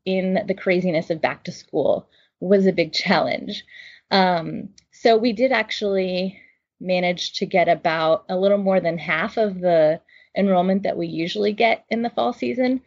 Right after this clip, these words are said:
which we're <laughs> actually really proud of. Um, we surveyed our families over the summer to determine whether they would even be comfortable with an in-person model or whether they wanted to go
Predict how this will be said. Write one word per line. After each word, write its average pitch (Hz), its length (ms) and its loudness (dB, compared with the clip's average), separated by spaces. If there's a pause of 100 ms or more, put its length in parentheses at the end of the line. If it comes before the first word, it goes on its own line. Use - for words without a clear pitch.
(260)
which 208 220 2
we're 208 120 4
<laughs> 202 120 2
actually 208 320 4
really 175 320 0
proud 156 280 -6
of. 330 220 2 (500)
Um, 185 680 0 (680)
we 220 180 -2
surveyed 214 380 2
our 196 140 4
families 185 400 0
over 170 180 0
the 170 100 -4
summer 170 420 -4
to 208 120 -12
determine 175 640 -2
whether 170 360 4
they 160 480 2
would 170 280 -4
even 175 260 -2
be 151 80 -8
comfortable 262 800 0
with 285 160 2
an 277 160 0
in-person 277 640 -2
model 262 400 2
or 180 80 4
whether 175 320 4
they 165 80 0
wanted 160 320 -4
to - 80 -16
go 175 160 -2